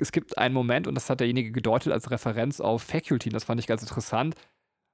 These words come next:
wo sie sagt, oder er, er sagt, äh, "Ihr wisst, neunzehnhundertachtundneunzig, äh, sind wir schon mal gescheitert und da war die Chemiefabrik, äh, oder beziehungsweise die Chemie-, Chemieabteilung dran schuld."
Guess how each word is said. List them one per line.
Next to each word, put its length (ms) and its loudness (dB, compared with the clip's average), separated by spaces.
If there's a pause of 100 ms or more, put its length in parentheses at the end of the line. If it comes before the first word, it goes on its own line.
(120)
wo 440 -4
sie 200 4
sagt, 400 4
oder 240 4
er, 200 2
er 200 2
sagt, 220 -2
äh, 580 2
"Ihr 480 -4
wisst, 200 0
neunzehnhundertachtundneunzig, 1300 0
äh, 300 4
sind 200 -2
wir 60 2
schon 200 4
mal 140 6
gescheitert 480 4
und 180 0
da 180 4
war 100 6
die 100 2
Chemiefabrik, 880 0
äh, 120 2
oder 180 2
beziehungsweise 480 -2
die 80 -2
Chemie-, 320 2
Chemieabteilung 640 2
dran 180 -2
schuld." 380 -4